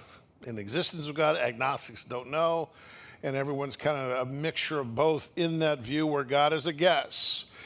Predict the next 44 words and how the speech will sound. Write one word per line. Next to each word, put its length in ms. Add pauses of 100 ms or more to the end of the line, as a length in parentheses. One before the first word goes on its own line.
(260)
The 120
other 220
side, 320
the 40
biblical 440
worldview, 420
is 120
that 180
God 260
is 140
the 140
ultimate 600 (880)
to 140
be 140
cer-, 360 (220)
focused, 540
to 40
be 120
searching 540
after. 480 (880)
And 100
so 120
today 340
I 80
wanna, 300 (200)
I 120
wanna 200
talk, 220 (480)
not 220
only 160
does 180
God 240
exist, 560
we 80
can 100
say, 120
"Yeah, 220
God 280
exists, 380
that's 260
the 100
end 120
of 100
it." 140